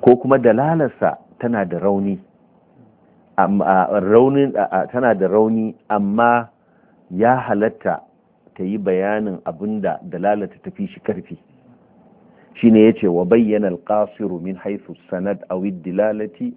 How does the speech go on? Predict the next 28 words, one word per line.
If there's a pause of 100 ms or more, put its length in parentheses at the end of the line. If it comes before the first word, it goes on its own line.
ala
ma
yu-,
ala
ma
yu'tamad." (580)
Wato
lafazi
ko
kuma
nassi
wanda
yake
qasiri
takaitacce (520)
min
haythu (120)
sanad
wajen
isnadi,
wajen
tabbatarta, (640)
aw
ad-dilala
ko
kuma
wajen
dalalarsa